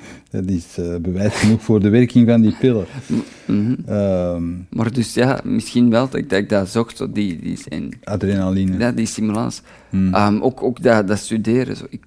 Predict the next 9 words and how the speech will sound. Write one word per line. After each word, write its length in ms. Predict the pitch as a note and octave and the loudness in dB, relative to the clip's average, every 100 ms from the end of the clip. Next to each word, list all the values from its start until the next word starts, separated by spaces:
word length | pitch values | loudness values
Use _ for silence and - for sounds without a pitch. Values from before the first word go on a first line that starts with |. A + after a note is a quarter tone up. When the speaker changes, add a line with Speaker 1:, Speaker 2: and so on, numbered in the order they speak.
| - | -6
Speaker 2:
kon 340 | A#2+ B2+ - | -4 -4 -6
elke 540 | - A2 - F#2 F#2 | -8 -8 -8 -6 -6
dag, 220 | D#2 G2+ A2+ - - | -4 -6 -8 -14 -12
ja, 220 | G2+ A#2+ | -8 -8
zo 120 | - | -8
elke 340 | - F#2 - | -10 -10 -10
dag, 140 | - - | -16 -16
zo, 120 | - - | -18 -14
pff. 340 | - - - | -12 -10 -14